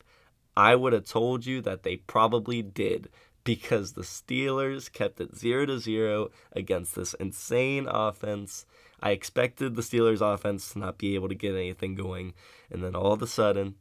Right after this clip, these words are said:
the Steelers' defense scored a touchdown, and I was like, "Is that gonna be it? Is this gonna be a seven to nothing game?" That's how we're gonna, the defense got the only score of the game. But then,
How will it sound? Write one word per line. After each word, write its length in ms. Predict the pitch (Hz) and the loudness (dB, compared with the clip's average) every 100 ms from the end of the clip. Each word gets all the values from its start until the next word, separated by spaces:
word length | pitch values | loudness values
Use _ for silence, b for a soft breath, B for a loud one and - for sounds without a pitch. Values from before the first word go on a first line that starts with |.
| - | -18
the 60 | |
Steelers' 480 | - - 101 101 101 | -12 -4 -2 -2 -4
defense 460 | - 104 - 101 95 | -4 -4 -2 -4 -4
scored 240 | - 98 | -6 -6
a 60 | 95 | -4
touchdown, 680 | - 98 - - 92 87 87 | -4 -4 -4 -4 -4 -4 -6
and 100 | 95 | -4
I 60 | 90 | -4
was 180 | 90 | -4
like, 180 | 92 90 92 | -8 -10 -12
"Is 140 | - | -4
that 340 | 101 107 127 | 2 4 2
gonna 160 | 135 123 | -2 -2
be 260 | 107 107 98 | 0 -2 2
it? 240 | 113 117 | 0 0
Is 160 | 101 - | -8 -10
this 140 | - | -8
gonna 180 | 139 131 | -6 -4
be 100 | 117 | -2
a 100 | 85 | -4
seven 580 | - - 101 101 131 117 | -6 -4 -2 0 -2 -6
to 180 | - | -10
nothing 560 | - 85 113 - 110 90 - | -8 -2 -2 -2 -4 -4 -6
game?" 480 | - 87 110 135 - b b b - | -6 -4 -6 -8 -14 b b b -6
That's 220 | 117 - | -6 -2
how 80 | 120 | -2
we're 140 | 101 | -2
gonna, 260 | 107 95 90 | -2 -4 -4
the 200 | - 87 | -6 -8
defense 520 | - 101 - 139 120 | -8 -8 -2 -2 -2
got 180 | 110 - | -4 -4
the 140 | 95 | -2
only 240 | 110 120 | 0 0
score 220 | 101 110 98 | -4 -8 -10
of 80 | |
the 40 | 101 | -8
game. 380 | 98 110 117 117 B B B B - | -6 -4 -4 -8 B B B B 4
But 180 | 151 - | 4 8
then, 360 | 131 127 117 | 8 8 6